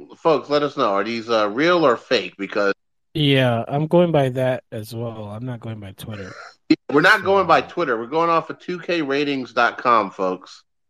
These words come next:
Speaker 1: Um,
Speaker 2: Let's see.
Speaker 1: Okay.
Speaker 2: Uh, hasn't put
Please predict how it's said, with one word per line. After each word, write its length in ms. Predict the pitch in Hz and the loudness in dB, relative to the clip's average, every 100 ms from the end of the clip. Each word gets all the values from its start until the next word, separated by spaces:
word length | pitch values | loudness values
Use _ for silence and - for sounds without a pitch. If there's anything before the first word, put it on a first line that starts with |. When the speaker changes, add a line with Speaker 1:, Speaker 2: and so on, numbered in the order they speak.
| _ _ _ _ _ _ _ _ _ - | _ _ _ _ _ _ _ _ _ 2
Speaker 1:
Um, 640 | 104 101 98 95 92 90 - - _ _ _ _ - | 6 6 6 4 0 -8 -18 -20 _ _ _ _ -16
Speaker 2:
Let's 340 | 113 104 - | -16 -16 -18
see. 340 | 113 101 98 - _ _ _ _ _ _ _ _ _ 151 | -16 -14 -16 -20 _ _ _ _ _ _ _ _ _ 0
Speaker 1:
Okay. 260 | 151 208 - _ _ _ - | 0 -4 -6 _ _ _ -8
Speaker 2:
Uh, 640 | 151 156 156 151 151 151 143 - | -4 -2 -2 -2 -2 -4 -6 -4
hasn't 380 | 160 160 170 - | -2 0 -2 0
put 240 | 165 | 0